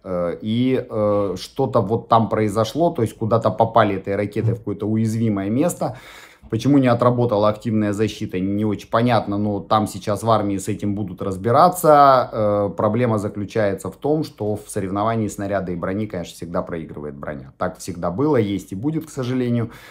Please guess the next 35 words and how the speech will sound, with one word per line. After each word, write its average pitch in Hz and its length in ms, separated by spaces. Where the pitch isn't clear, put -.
Э, 107 260
все 117 220
эти 107 100
вещи 110 320
стараются 107 560
учесть, 120 440
но 117 120
всё - 180
это 120 180
учесть 104 360
не 98 80
получается. 117 680
Идёт 110 280
тяжёлая 113 480
война 95 360
с - 120
очень 104 260
таким 95 320
опасным 117 580
и 98 80
хорошо 101 400
подготовившимся 98 1000
противником. - 720
По - 100
поводу 139 260
того, 131 240
как 117 220
они 113 160
подготовились, 117 800
вот 107 160
сейчас 120 340
начинает 107 480
тоже, 104 240
в 92 100
общем, 98 340